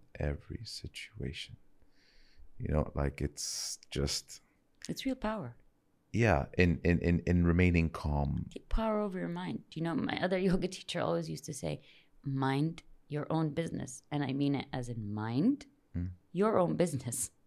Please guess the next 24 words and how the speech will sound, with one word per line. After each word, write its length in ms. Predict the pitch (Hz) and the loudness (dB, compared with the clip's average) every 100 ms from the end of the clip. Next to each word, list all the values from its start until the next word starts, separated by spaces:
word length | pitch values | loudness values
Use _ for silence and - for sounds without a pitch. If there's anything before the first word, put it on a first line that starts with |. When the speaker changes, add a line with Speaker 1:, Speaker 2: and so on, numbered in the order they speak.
| _ | _
Speaker 1:
Yeah. 160 | - 110 - | -10 -10 -6
Speaker 2:
Your 160 | 156 170 | 0 2
mind 300 | 156 165 165 | 2 0 -2
is 140 | 147 | -4
your 120 | 151 151 | -2 0
own 140 | 147 | 0
business. 500 | 120 - 131 - - _ _ _ _ _ _ _ | -2 -4 -8 -10 -20 _ _ _ _ _ _ _
So 460 | - - 143 - - | -4 -2 -2 -4 -8
if 220 | 127 - | -8 -4
you 100 | 170 | -4
Speaker 1:
Hmm. 60 | |
Speaker 2:
can 500 | 170 160 147 143 135 131 _ _ _ - - - - - - - - _ - - - - _ | 0 2 2 2 -2 -8 _ _ _ -20 -20 -20 -20 -20 -20 -20 -20 _ -20 -20 -20 -20 _
take 260 | 165 165 156 | -2 0 -2
the 100 | 147 | -6
time 600 | 147 147 139 135 147 147 - - - - - - _ _ _ - | -2 0 -2 -4 -8 -10 -18 -20 -20 -20 -20 -20 _ _ _ -16
to 140 | 143 | -8
just 220 | 170 165 | -6 -4
take 200 | 185 165 | -2 0
those 160 | 160 151 | -2 -2
couple 320 | - 170 147 | -4 -4 -4
of 100 | 147 | -6
seconds 640 | - 160 - 135 123 - - _ _ _ _ | -4 -4 -4 -8 -8 -12 -20 _ _ _ _
to 100 | 135 | -14
just 560 | - 135 - - - | -10 -10 -10 -16 -20